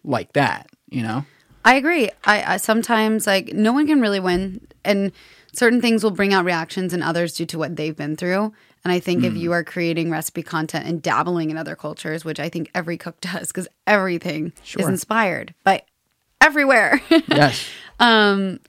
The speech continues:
Speaker 2: it will always trigger that kind of response. But I, if, like, I understand where they're coming from. Imagine feeling like you're underrepresented for so long and represented by the wrong people.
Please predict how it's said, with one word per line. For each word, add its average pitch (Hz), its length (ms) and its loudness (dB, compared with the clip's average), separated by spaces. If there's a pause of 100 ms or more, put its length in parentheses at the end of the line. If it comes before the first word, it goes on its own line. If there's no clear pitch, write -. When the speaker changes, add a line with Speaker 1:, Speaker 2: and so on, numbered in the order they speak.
Speaker 2:
it 214 140 2
will 226 280 2 (180)
always 196 720 2
trigger 180 320 -2
that 175 160 -2
kind 175 220 -2
of 165 100 -6
response. 175 640 -2 (540)
But 185 640 0
I, 170 640 0 (160)
if, - 340 -10 (680)
like, 170 280 -6 (420)
I 170 220 -4
understand 175 540 -6
where 170 80 -6
they're 143 180 -8
coming 190 320 -4
from. - 260 -14
Imagine 185 440 0
feeling 190 300 -4
like 170 180 -6
you're 165 360 -6
underrepresented 180 760 -2
for 175 100 -10
so 170 200 -2
long 175 380 -2 (380)
and 226 140 4
represented 285 560 2
by 226 140 6
the 208 100 2
wrong 185 240 2
people. - 500 -10